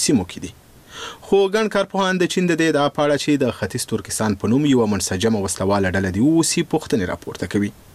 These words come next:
پاکستاني ولسمشر ممنون حسین د چین ولسمشر شي جین پینګ سره په کتنه کې ویلي، په وروستیو پوځي عملیاتو کې په پاکستان کې تروریستان په بریالیتوب سره له منځه وړي.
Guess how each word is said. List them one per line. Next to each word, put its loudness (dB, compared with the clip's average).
پاکستاني 2
ولسمشر 0
ممنون 0
حسین 0
د 2
چین 0
ولسمشر 0
شي 2
جین 2
پینګ -2
سره 0
په 0
کتنه 0
کې -2
ویلي، 2
په 0
وروستیو 4
پوځي 2
عملیاتو 2
کې 2
په 2
پاکستان -2
کې 2
تروریستان 0
په 0
بریالیتوب 2
سره -4
له 0
منځه -6
وړي. -10